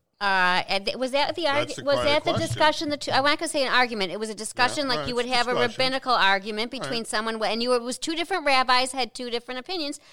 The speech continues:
Speaker 1: and you were of the opinion that if it was properly handled,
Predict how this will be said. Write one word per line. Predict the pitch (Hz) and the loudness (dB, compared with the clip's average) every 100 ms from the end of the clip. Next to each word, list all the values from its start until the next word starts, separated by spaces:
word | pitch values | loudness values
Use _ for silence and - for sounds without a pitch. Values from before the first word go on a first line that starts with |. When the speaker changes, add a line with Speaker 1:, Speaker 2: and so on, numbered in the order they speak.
| - - | -14 -4
Speaker 1:
and | 233 | -2
you | 240 285 | 0 0
were | 339 302 | 4 4
of | 277 | 2
the | 277 | 0
opinion | 269 269 233 233 240 | -4 -4 -8 -4 -4
that | 226 | -2
if | 226 214 | -4 -6
it | 226 | -8
was | 202 214 | -8 -10
properly | - 214 220 220 196 | -2 -2 -2 -8 -8
handled, | 240 247 233 180 185 | -4 -4 0 0 -2